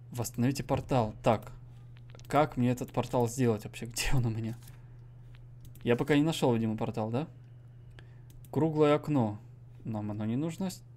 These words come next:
Так, вот это стекло, в принципе, нам нужно. Доски. У нас доски тоже закончились, ребят. То есть нам надо досок наделать. А, подожди, я же могу. Что я ещё делаю? Я могу автоматически их добавить.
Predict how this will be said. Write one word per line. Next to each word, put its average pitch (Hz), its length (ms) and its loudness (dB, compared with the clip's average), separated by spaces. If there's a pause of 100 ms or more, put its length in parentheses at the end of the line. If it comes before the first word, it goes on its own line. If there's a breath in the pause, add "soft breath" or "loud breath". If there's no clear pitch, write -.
(100)
Так, 117 200 2
вот 135 120 0
это 143 180 0
стекло, - 340 -6
в - 40 -8
принципе, - 300 -10
нам 120 140 -2
нужно. 110 320 -4 (400 loud breath)
Доски. 139 480 4
У 120 80 -4
нас 131 180 0
доски 139 460 -4
тоже 135 360 0
закончились, 110 600 -4
ребят. 107 220 -10 (600 loud breath)
То - 60 -18
есть - 120 -12
нам 123 140 -2
надо 117 160 0
досок 120 360 0
наделать. 117 440 -8
А, 123 120 -4
подожди, 127 280 -4
я 110 120 -2
же 127 60 -2
могу. 147 280 -4 (600)
Что - 180 -16
я 127 40 -10
ещё 117 160 -8
делаю? 113 280 -2
Я 107 80 -4
могу 113 260 -4 (120)
автоматически - 680 -6
их - 80 -14 (240)
добавить. 110 440 -10